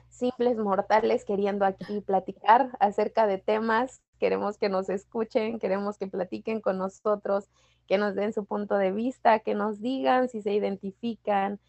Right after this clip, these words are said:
si quieren que hablemos de un tema, aquí lo platicamos, si no se atreven, aquí sí nos atrevemos. <laughs> Entonces, eso es lo que nosotras queremos, no somos nada. <laughs>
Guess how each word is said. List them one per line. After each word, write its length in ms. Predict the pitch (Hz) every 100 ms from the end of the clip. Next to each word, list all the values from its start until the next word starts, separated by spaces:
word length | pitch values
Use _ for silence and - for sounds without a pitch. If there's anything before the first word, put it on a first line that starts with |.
| _ _
si 200 | - 196 _
quieren 380 | - 220 214 208
que 80 | 202
hablemos 380 | 190 196 202 196
de 80 | 208
un 120 | 202
tema, 480 | - 214 214 208 208
aquí 240 | 208 214
lo 160 | 202 196
platicamos, 920 | 170 170 185 - 202 208 208 208 220 - _
si 140 | 208
no 300 | 196 196 196
se 100 | 196
atreven, 600 | 185 - 214 214 220 220
aquí 320 | 196 196 208 190
sí 160 | 214
nos 180 | 208 190
atrevemos. 720 | 185 - 180 190 220 220 226 - - _
<laughs> 260 | _ _ -
Entonces, 760 | 285 277 - - 269 240 247 -
eso 240 | 254 294
es 60 | 285
lo 140 | 247 -
que 320 | 208 202 - _ _ 196
nosotras 440 | 202 220 208 208
queremos, 540 | - 185 180 180 175 - _ _ _ -
no 540 | 220 220 208 196 202 _ _
somos 460 | 208 196 196 185 185 - _ _ _ _ _ _ _
nada. 400 | 226 240 220 240 -
<laughs> 1400 | 330 320 - 370 359 254 349 453 427 403 240 - 262